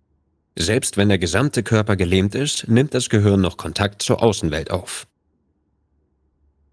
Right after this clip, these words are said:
Locked-in-Patienten können sich nicht bewegen.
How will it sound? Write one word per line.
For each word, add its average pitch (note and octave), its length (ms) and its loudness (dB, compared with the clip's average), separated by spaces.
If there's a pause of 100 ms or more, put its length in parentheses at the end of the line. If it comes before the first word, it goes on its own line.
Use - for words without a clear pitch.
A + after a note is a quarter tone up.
(120)
Locked-in-Patienten A#2+ 1040 2
können G#2+ 240 4
sich F#2 180 0
nicht E2+ 220 -2
bewegen. F2 440 0